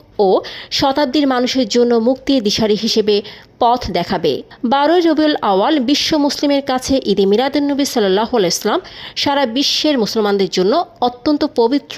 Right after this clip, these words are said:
ও মহিমান্বিত। এ উপলক্ষে আমি বাংলাদেশ সহ মুসলিম উম্মাহকে আন্তরিক মোবারকবাদ জানাচ্ছি। পবিত্র ঈদে মিলাদুন্নবী সাল্লাল্লাহু আলাইহি ওয়াসাল্লাম উপলক্ষে রোববার দেওয়া এক বাণীতে প্রধান উপদেষ্টা এ কথা বলেন। অন্যদিকে বিএনপি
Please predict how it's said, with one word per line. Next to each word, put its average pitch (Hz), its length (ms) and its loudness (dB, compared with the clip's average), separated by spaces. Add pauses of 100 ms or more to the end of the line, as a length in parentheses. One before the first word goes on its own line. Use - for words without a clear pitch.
(220)
ও - 20 2 (180)
মহিমান্বিত। 202 600 0 (420)
এ 233 120 8
উপলক্ষে 180 420 -2 (340)
আমি 233 140 4 (120)
বাংলাদেশ 233 340 2 (120)
সহ 190 160 0 (220)
মুসলিম 269 300 2 (220)
উম্মাহকে 262 440 2 (300)
আন্তরিক 254 340 -2 (120)
মোবারকবাদ 190 580 -2 (420)
জানাচ্ছি। 175 480 -2 (400)
পবিত্র 311 300 2 (120)
ঈদে 349 200 4
মিলাদুন্নবী 320 460 2
সাল্লাল্লাহু 294 500 2
আলাইহি 262 160 2
ওয়াসাল্লাম 277 260 -2 (120)
উপলক্ষে 180 460 0 (160)
রোববার 240 400 2
দেওয়া 240 180 2 (180)
এক 175 60 -4 (140)
বাণীতে 185 320 0 (140)
প্রধান 254 340 2
উপদেষ্টা 233 440 0 (400)
এ - 20 2 (100)
কথা 180 200 0 (100)
বলেন। 160 220 0 (360)
অন্যদিকে 302 440 4 (480)
বিএনপি 330 320 2